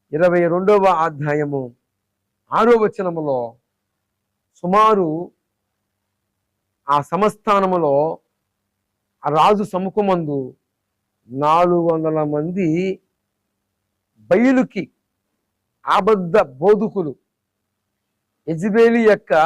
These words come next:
బోధకులు ఎంతమంది అయ్యా అంటే, వీళ్ళు నాలుగు వందల మంది అబద్ధ ప్రవర్తలు ఉన్నారు, మోసగాళ్ళు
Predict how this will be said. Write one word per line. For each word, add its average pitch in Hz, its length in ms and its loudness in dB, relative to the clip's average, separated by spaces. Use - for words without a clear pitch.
బోధకులు 208 540 0
ఎంతమంది 196 380 -2
అయ్యా 196 220 4
అంటే, 180 240 -6
వీళ్ళు 143 260 -4
నాలుగు 180 720 -2
వందల 160 260 -2
మంది 185 320 -2
అబద్ధ 170 340 -2
ప్రవర్తలు 208 500 0
ఉన్నారు, 156 420 0
మోసగాళ్ళు 202 680 2